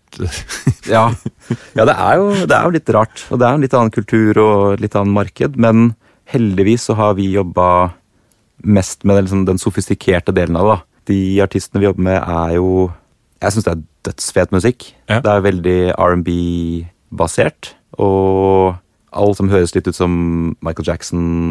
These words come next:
Speaker 2: og også Justin Timberlake, Bruno Mars, hele den funk,
Speaker 1: Ja.
Speaker 2: Motown-pakka der. Det kan vi gjøre så mye vi vil da.
Speaker 1: Så du får brukt din gamle funkband
Speaker 2: Ja, ja,
Speaker 1: bak
Speaker 2: absolutt. Vi gjør jo masse ballader, liksom sånn helt ned i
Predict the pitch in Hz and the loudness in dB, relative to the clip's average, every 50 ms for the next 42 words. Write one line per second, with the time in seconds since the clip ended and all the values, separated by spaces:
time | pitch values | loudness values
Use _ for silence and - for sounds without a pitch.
0 | 85 82 - _ _ _ _ - 76 82 78 - - 82 85 85 80 - 90 - | -4 -6 -10 _ _ _ _ -14 -12 -12 -10 -6 -4 -2 -2 -2 -2 -6 -8 -6
1 | 92 85 - 90 87 80 85 87 87 - - - 87 85 87 85 85 85 80 - | -6 -4 -2 -2 0 0 0 0 -2 -2 -4 -4 -2 -2 0 0 -2 -2 -2 -4
2 | 95 92 92 85 85 82 - - 90 85 85 82 - _ _ - - - - 107 | -2 -2 -2 0 -2 -2 -2 -2 -2 0 -2 -2 -4 _ _ -20 -12 -6 -4 -2
3 | 110 98 90 85 82 - - 92 87 85 85 85 80 - - 90 82 - 90 - | 0 0 0 -2 -2 -2 -2 0 0 0 0 -4 -6 -6 -8 -8 -6 -4 -2 0
4 | 90 104 139 156 - _ _ _ - - 95 92 87 - 92 95 92 92 92 92 | 2 2 2 0 -4 _ _ _ -8 -4 -2 -2 0 0 0 0 0 2 2 2
5 | 90 92 92 90 90 82 95 92 90 87 82 85 85 82 95 117 135 131 _ _ | 2 2 2 0 0 0 0 2 2 2 2 0 0 2 2 0 0 -2 _ _
6 | _ - 110 - 123 120 110 131 - - - 101 95 95 98 104 95 92 - - | _ -8 -6 -4 -4 -4 -4 -4 -6 -6 -6 -6 -4 -2 -2 -2 -2 -4 -4 -6
7 | 107 107 - - 107 107 110 110 123 135 135 123 113 107 113 120 143 - - - | -8 -8 -6 -4 -2 2 2 4 4 4 2 0 0 0 0 0 0 0 -2 -8
8 | _ - - - - 127 _ _ _ - - - - 101 107 104 98 95 95 95 | _ -20 -18 -18 -18 -18 _ _ _ -20 -20 -12 -6 -4 -2 0 2 2 2 2
9 | 95 95 92 95 95 104 104 - - - - 92 87 95 95 95 92 87 82 80 | 2 0 0 0 0 -2 -2 -4 -6 -6 -4 -2 0 2 2 4 2 2 2 0
10 | 104 - - - _ _ _ - - - - 98 101 92 95 90 92 92 90 90 | 0 -2 -2 -4 _ _ _ -20 -18 -12 -8 -6 -4 -4 -2 -2 -2 0 -2 -2
11 | 87 90 90 87 92 90 - 95 90 85 87 | -2 -2 -4 -4 -4 -6 -4 -4 -2 -2 -2